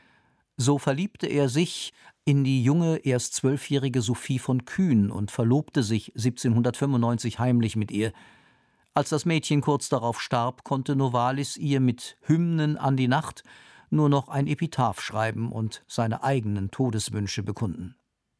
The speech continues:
Trotz solcher niederziehenden Erlebnisse raffte er sich immer wieder auf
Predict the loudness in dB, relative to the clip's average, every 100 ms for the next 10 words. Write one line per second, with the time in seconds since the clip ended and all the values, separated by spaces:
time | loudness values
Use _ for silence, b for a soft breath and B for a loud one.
0 | _ _ -6 -2 -2 -4 -10 -4 -2 -2
1 | -2 -2 0 0 0 -2 -2 0 0 2
2 | 0 2 0 0 -2 0 0 0 -2 -4
3 | -4 -4 -4 -2 -2 0 0 0 0 -2
4 | -6 -16